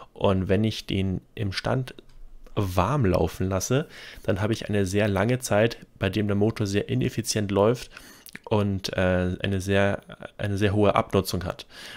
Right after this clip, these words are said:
Außerdem ist der Kraftstoffverbrauch wesentlich höher, als wenn ich gleich losfahren würde und der Motor gleich auf Betriebstemperatur kommt.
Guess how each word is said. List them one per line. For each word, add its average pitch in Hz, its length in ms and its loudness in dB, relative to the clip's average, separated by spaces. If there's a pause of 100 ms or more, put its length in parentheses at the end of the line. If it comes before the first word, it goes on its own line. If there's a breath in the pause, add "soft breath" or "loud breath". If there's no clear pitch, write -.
(120)
Außerdem 107 400 2
ist - 140 -6
der 104 80 -4
Kraftstoffverbrauch 95 880 0
wesentlich 101 540 -2
höher, 110 260 4
als - 180 -4
wenn 95 160 0
ich - 160 -8
gleich - 240 -4
losfahren 101 520 0
würde 98 220 2
und 90 120 0
der 92 80 -2
Motor 95 300 -2
gleich 95 320 -4
auf - 140 -8
Betriebstemperatur - 920 -10
kommt. - 300 -18